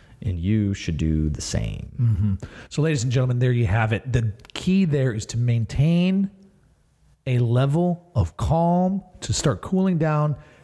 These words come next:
Speaker 2: Make sure your breath scheme is dialed in, that you're not gasping. You're not <gasps> holding your breath. You're not, like, rushing or wincing at any of
Speaker 1: Fighting.
Speaker 2: this. You shouldn't be fighting. You should be approaching and accepting some tension.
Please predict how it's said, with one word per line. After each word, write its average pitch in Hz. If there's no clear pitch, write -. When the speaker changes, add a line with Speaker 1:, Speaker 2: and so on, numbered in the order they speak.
Speaker 2:
Make 135
sure 175
your 185
breath 143
scheme 180
is 113
dialed 170
in, 139
that 107
you're 117
not 127
gasping. 123
You're 120
not 117
<gasps> -
holding 151
your 127
breath. 110
You're 139
not, 139
like, 131
rushing 151
or 120
wincing 170
at 127
any 101
of 165
Speaker 1:
Fighting. 143
Speaker 2:
this. -
You 135
shouldn't 175
be 196
fighting. 170
You 127
should 143
be 135
approaching 175
and 170
accepting 160
some 185
tension. 139